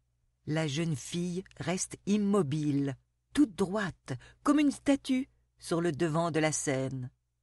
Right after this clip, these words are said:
Dans sa gorge vibrent encore les mots qu'elle vient de prononcer.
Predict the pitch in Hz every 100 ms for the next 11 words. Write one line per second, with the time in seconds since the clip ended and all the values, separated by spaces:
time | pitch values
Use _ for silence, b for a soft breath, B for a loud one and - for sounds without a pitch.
0 | _ _ b b b b b 135 233 269
1 | 208 165 135 175 294 294 139 120 B 143
2 | 139 254 175 254 - 277 247 214 214 240
3 | 294 220 170 127 190 175 - 185 175 170
4 | - 151 151